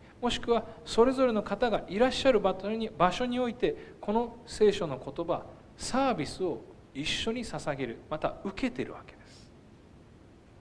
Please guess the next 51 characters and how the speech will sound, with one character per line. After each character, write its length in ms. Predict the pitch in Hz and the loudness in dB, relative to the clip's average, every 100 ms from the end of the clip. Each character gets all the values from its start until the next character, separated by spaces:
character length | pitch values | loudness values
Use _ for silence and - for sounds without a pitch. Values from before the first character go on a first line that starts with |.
| - - - - - | -20 -20 -20 -20 -6
デ 80 | 139 | 4
ィ 20 | |
ボ 180 | 170 190 | 10 10
ー 40 | |
シ 80 | 190 | 8
ョ 60 | 113 | 0
ン 140 | 98 | -4
も 140 | 98 - | -10 -6
祈 300 | 151 214 226 | 2 4 4
り 60 | |
も 180 | 151 98 - | 0 -4 -8
全 320 | - 277 269 | -6 0 0
て 140 | 262 | 0
こ 180 | - 185 | -2 -2
の 140 | 208 214 | -2 -2
方 280 | 233 180 | -2 0
を 80 | 190 | 0
知 220 | 147 185 | 0 -4
り、 140 | 190 214 - - - | -4 -4 -8 -20 -8
こ 140 | - | -2
の 140 | 240 262 | 0 0
方 300 | 269 269 277 | 0 0 0
と 120 | 254 | 0
の 120 | 180 | -2
信 320 | 139 - 240 | -2 -4 -2
頼 200 | 254 247 | 2 2
関 260 | 247 247 233 | 0 -4 -6
係 180 | 240 262 | -4 -2
を 160 | 247 - | -2 -6
深 280 | - - 214 | -14 -8 -4
め 100 | 240 | -2
る 100 | 196 | -2
こ 140 | - 107 | -4 -12
と、 120 | - - - - | -18 -20 -20 -12
こ 140 | - 208 | -2 2
の 140 | 247 | 4
方 300 | 247 247 240 | 2 2 2
が 200 | 208 220 - - - - | 2 0 -4 -18 -20 2
ど 120 | - 247 | 8 10
れ 160 | 311 | 10
だ 140 | 269 233 | 6 2
け 140 | 185 | 2
私 360 | 165 165 196 - | 2 2 0 0
た 120 | 185 | -4
ち 140 | 202 | -4
に 180 | 220 151 | -6 -8
仕 120 | - - 240 | -12 -4 2
え、 200 | 190 117 | 2 0
さ 180 | - | -6
さ-、 220 | 139 160 - | -4 -2 -2
さ-、 280 | - 175 | -2 -4